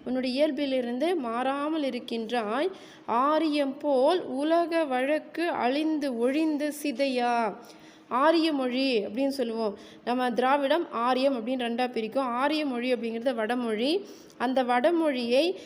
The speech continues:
அந்த வடமொழி போல உலக வழக்கு அழிந்து ஒழிந்து, அது போல அழிந்து விடாமல், ஒழிந்து விடாமல்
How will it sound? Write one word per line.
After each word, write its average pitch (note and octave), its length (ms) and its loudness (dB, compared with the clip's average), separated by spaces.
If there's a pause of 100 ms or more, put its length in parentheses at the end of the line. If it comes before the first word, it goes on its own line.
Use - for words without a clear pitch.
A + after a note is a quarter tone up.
(140)
அந்த A#3 160 0
வடமொழி C4 600 2
போல D#4 600 2
உலக D4+ 600 0
வழக்கு C#4 600 0
அழிந்து C#4 800 -2
ஒழிந்து, B3 760 0 (300)
அது A#3+ 220 2
போல D#4+ 480 6
அழிந்து C4 460 0
விடாமல், C4 720 2
ஒழிந்து C4 480 0
விடாமல் A#3+ 680 2